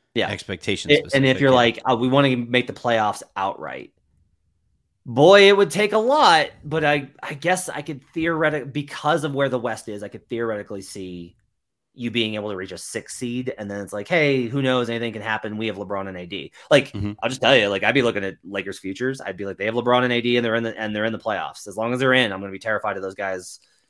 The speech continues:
Speaker 2: Yeah.
Speaker 1: no matter what. Like, you should be scared of those guys." That's,
Speaker 2: Yeah.
Speaker 1: that's a really in-, intense combination. You know, the trades, I think, are such a nebulous thing because of how many options are, are, are and are not out there. I think it's tough to kinda determine. Um,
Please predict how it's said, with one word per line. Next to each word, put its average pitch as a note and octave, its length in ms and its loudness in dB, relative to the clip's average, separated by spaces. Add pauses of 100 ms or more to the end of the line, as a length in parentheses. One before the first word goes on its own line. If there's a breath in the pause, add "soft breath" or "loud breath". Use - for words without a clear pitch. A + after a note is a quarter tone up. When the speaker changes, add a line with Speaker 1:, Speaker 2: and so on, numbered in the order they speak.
(140)
Speaker 2:
Yeah. F#2 100 0
Speaker 1:
no F2+ 40 2
matter F#2+ 180 2
what. F#2 320 -4
Like, - 160 -20
you G#2 60 -10
should A#2 120 -8
be A#2+ 80 0
scared A#2+ 260 4
of F#2+ 80 -12
those E2+ 140 -14
guys." - 560 -14
That's, - 400 -10
Speaker 2:
Yeah. G2+ 120 0
Speaker 1:
that's A2 120 -4
a G#2 60 -8
really G2+ 420 -4 (140)
in-, F#2+ 260 -10
intense G#2 580 -10 (300 soft breath)
combination. B2+ 800 0 (260 soft breath)
You C#3+ 120 6
know, D3 60 8
the C3+ 80 2
trades, D3 300 6
I C#3+ 60 2
think, C3+ 120 2
are B2 60 2
such C3 160 -6
a G#2+ 60 -8
nebulous G#2+ 760 -4 (100)
thing A#2 220 -4
because G2+ 200 -12
of F#2 60 -14
how - 160 -10
many G#2 220 -6
options G2+ 400 -8
are, F#2 280 -8
are, F2+ 280 -8 (680)
are B2 320 6
and A2+ 160 0
are A2 180 -4
not G#2+ 300 -4
out G2 260 -8
there. C3 300 0
I A2 60 -4
think A2+ 160 -14
it's - 260 -12
tough - 220 -4
to A#2 80 -6
kinda G#2 240 -10
determine. G#2+ 580 -8 (480 soft breath)
Um, F#2 420 -2